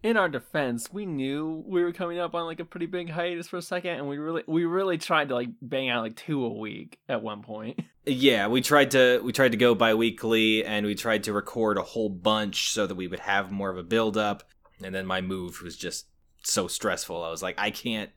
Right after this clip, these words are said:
Speaker 2: I do not have the energy to edit <laughs> these."
Speaker 1: <laughs>
Speaker 2: I blame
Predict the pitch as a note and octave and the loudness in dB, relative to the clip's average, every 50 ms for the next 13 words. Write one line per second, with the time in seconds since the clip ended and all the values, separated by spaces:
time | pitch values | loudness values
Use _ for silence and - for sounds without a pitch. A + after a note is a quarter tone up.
0 | _ _ _ - A#2 B2 B2 A#2 A2+ B2 A#2+ A#2 A#2 A2 G#2+ G#2 G2+ A2 G#2 G2 | _ _ _ 0 2 2 2 2 2 2 4 4 4 4 2 2 2 2 0 0
1 | F#2+ F2+ G#2 - G2+ G2 G2 F#2+ F#2 - G#2 F#2+ - - - - G2+ F#2 F#2+ G2 | 0 -2 -6 -6 -4 -4 -4 -6 -6 -6 -6 -6 -4 -6 -6 -6 -6 -4 -4 -4
2 | - - C#3+ A#2+ C3+ A2 A2 G#2+ - C#3 C#3 - - A#3+ - F#3+ F#3+ D3 A2+ - | -4 -2 -2 -2 0 0 0 0 2 0 0 2 0 0 2 2 2 2 2 2
3 | G3 - - - F3 D3+ - - - D3+ - C#3 - C#3+ - - D#3 - - - | 0 0 0 0 -2 -2 -2 -4 -6 -6 -6 -6 -8 -8 -8 -8 -8 -10 -10 -14
4 | _ _ - B2 B2+ C3+ D3 C3+ A#2+ B2 B2 B2 A#2+ A#2+ A2+ A2+ G#2+ G#2+ G2+ G2 | _ _ 4 8 8 8 8 6 6 6 6 8 8 8 8 6 4 2 0 -2
5 | F#2+ - | -4 -8